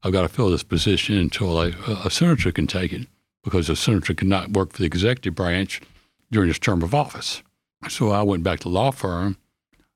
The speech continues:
talked to them, and they said, "Well, you know, environmental, uh, work is really improving right now. It's really a big marketing thing, and it'd be great for your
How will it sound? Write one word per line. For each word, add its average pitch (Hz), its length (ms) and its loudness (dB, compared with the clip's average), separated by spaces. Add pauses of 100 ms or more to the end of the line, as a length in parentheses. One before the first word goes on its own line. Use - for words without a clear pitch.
(140)
talked - 240 0
to 90 80 0
them, 113 320 2
and 87 80 -2
they 90 80 0
said, 90 240 -4
"Well, 113 100 2
you 135 100 4
know, 82 260 -2
environmental, 95 720 2 (120)
uh, 95 140 -10
work 101 400 0
is 76 160 -4
really 90 220 2
improving 107 480 2
right 85 320 0
now. 92 320 0 (680)
It's 87 260 -2
really 101 180 4
a 80 60 2
big 87 280 0
marketing 90 460 2
thing, 92 240 0
and 87 80 0
it'd 78 80 -4
be 87 100 0
great 104 300 0
for 92 100 -2
your 85 220 2